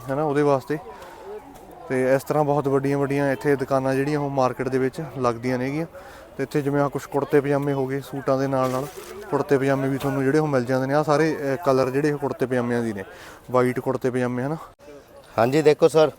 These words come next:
Speaker 2: हमारे पास गरम कुर्ती हैं, ये ट्राउजर है, सेट है, रेडीमेड में है।
Speaker 1: अच्छा जी।
Speaker 2: सेल में लोगे तो पाँच सौ रुपये सेल लगाएंगे। सेल, सेल पाँच सौ रुपये। इस तरह की वैरायटी हैंगी, अलग-अलग कलर, कलर है, अलग-अलग डिज़ाइन में है। ये देखो हमारे पास में,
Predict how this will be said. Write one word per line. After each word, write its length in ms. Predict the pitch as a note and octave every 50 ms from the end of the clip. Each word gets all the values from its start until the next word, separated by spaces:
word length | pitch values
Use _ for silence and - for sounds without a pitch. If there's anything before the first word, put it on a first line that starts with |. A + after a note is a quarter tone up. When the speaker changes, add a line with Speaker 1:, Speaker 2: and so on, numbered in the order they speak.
| - - -
Speaker 2:
हमारे 240 | A#2 B2+ C3+ C#3 D3
पास 300 | - - C#3+ C#3+ C#3 B2+
गरम 260 | B2 C#3+ C#3 D3 D3 C3
कुर्ती 420 | A#2 - C#3 C3+ B2+ - - C3
हैं, 180 | B2+ G#2+ F#2+ E2+ - - - - - - - - - - - - - - B2+
ये 60 | C3
ट्राउजर 400 | B2 - B2+ B2 B2+ C3 D3+ C3+
है, 100 | C3 B2
सेट 320 | - - C3+ C#3 D3 -
है, 60 | D3 C#3
रेडीमेड 500 | C3+ C#3 C#3 D3 C#3+ D3+ D3+ D3 C3 D3
में 160 | C#3+ C#3 B2+
है। 140 | G2+ F2+ F2
Speaker 1:
अच्छा 680 | - - - A2+ - - - - - D3 - - D#3+ D3+
जी। 200 | - - - -
Speaker 2:
सेल 300 | - C#3 C#3 D3 D3+ D3
में 120 | D#3 D#3+
लोगे 300 | D#3 D3+ D#3 D3 D#3 D#3+
तो 160 | - E3+ E3+
पाँच 340 | - - C#3+ C#3 C#3+ D3 -
सौ 100 | - D#3
रुपये 200 | C#3 B2+ D3+ E3
सेल 240 | D#3 - D3 D3 C#3+
लगाएंगे। 580 | C#3 C#3 A#2+ A#2+ A2+ A2 G#2 G2 F#2+ F2+ - - - - - - - - - - - - - - -
सेल, 340 | - - B2+ C3+ D3 C#3+
सेल 240 | - - D3+ D#3+ E3
पाँच 340 | C#3+ - C#3 C3+ C3+ C3+ A#2+
सौ 120 | C3 C3
रुपये। 220 | B2 A2+ G#2 A2 G2
इस 280 | - B2+ C#3 - -
तरह 200 | - D3+ C#3+ C#3+
की 100 | C#3 D3+
वैरायटी 440 | D3 C#3+ C#3+ C#3+ C#3+ C#3+ C3 C#3+ D3
हैंगी, 220 | C#3 C3 A#2+ A#2 A#2+
अलग-अलग 420 | B2 C3 C#3+ C#3+ C#3 C#3+ D3+ D3+
कलर, 600 | - - C#3 C#3 C3+ C#3 C#3 C#3 C#3+ B2+ C3+ C3+ B2+ -
कलर 220 | C#3 C#3 C#3+ C#3
है, 60 | D3+
अलग-अलग 440 | D3+ D3 C#3+ C3+ C3+ C#3 C#3+ C#3+ C3
डिज़ाइन 300 | A#2+ A#2 G#2+ A#2+ A2 G#2+
में 160 | G2+ G2 F#2+
है। 100 | F#2 F2+ - - - - - - - - - - - - - -
ये 120 | B2+ C3 C3+
देखो 280 | C#3 C3+ - - D3
हमारे 280 | C#3+ C#3+ C#3+ C#3+ C#3+ C#3+
पास 320 | - C3+ B2 A#2 A2 -
में, 180 | A2+ G2+ F#2